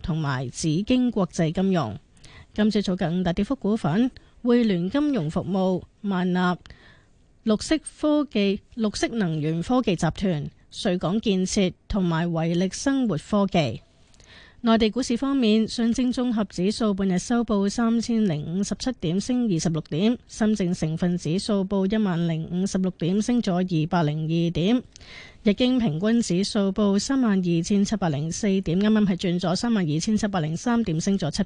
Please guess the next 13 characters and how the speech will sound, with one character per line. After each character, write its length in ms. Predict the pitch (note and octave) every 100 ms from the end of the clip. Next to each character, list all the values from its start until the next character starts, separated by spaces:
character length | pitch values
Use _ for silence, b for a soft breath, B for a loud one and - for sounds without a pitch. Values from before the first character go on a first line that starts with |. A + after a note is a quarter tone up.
| -
百 120 | F3+ C#3+
五 120 | E3+
十 100 | -
三 340 | - B3+ B3 B3
點。 320 | B2+ G3+ A#3+ - _ b b b b b b b A3+ - _ -
外 180 | A#3+
幣 160 | A#3+ A#3
對 180 | C4+ C4
港 220 | - A3
元 240 | C#4 D#3+ E3+
嘅 160 | G3
賣 240 | G3+ G3 F#3
價： 320 | G#3+ G#3+